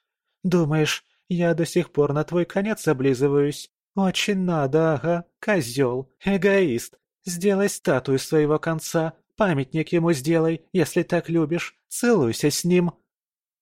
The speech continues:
«Ты будешь говорить как человек или будешь вопить как чайка?»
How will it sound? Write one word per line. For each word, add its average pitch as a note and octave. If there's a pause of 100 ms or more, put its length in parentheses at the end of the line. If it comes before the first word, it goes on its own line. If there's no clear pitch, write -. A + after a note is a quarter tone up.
(160)
«Ты F#2
будешь G#2
говорить A2+
как B2
человек A2+
или G2+
будешь B2
вопить B2+
как C#3
чайка?» F#2